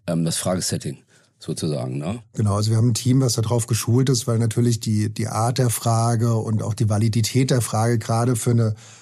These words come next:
Speaker 2: mediale Verwendung oder für eine Content-Verwendung sehr wichtig ist. Die Leute gucken inzwischen schon auch, was wurde denn da gefragt, wer wurde gefragt. Du kannst nicht einfach irgendeine Zahl nehmen und irgendwo draufklatschen. Wie viel wurden gefragt, ist das valide?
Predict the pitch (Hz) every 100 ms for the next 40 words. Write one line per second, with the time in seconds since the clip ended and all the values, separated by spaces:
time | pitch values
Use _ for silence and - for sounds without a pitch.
0 | - 123 123 127 123 147 151 131 117 123
1 | 131 131 120 117 117 107 123 143 139 120
2 | 120 123 127 127 117 113 120 117 113 110
3 | 117 104 117 - 127 135 120 123 120 117
4 | 123 120 117 113 110 - 139 147 123 123
5 | 120 117 123 127 113 120 113 139 135 123
6 | 127 120 117 110 127 120 117 117 117 117
7 | 131 127 123 107 - - - _ - 127
8 | 127 131 131 120 117 120 127 113 117 143
9 | - 135 - 147 131 - - - - 120
10 | - 156 135 135 127 117 - 117 117 -
11 | - 104 110 110 127 127